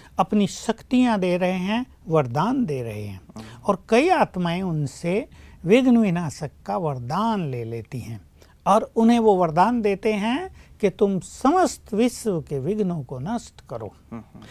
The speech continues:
Speaker 1: जिस पर भी तुम्हारी दृष्टि पड़े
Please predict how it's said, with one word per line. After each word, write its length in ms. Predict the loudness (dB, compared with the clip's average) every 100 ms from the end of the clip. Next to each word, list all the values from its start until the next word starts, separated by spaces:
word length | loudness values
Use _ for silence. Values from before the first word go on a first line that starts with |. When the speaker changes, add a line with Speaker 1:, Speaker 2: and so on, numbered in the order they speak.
| -20 -2
Speaker 1:
जिस 200 | -2 2
पर 220 | 4 4
भी 120 | 4
तुम्हारी 440 | 2 2 2 2 0
दृष्टि 480 | -2 -6 -6 -6 -6
पड़े 460 | 0 2 2 0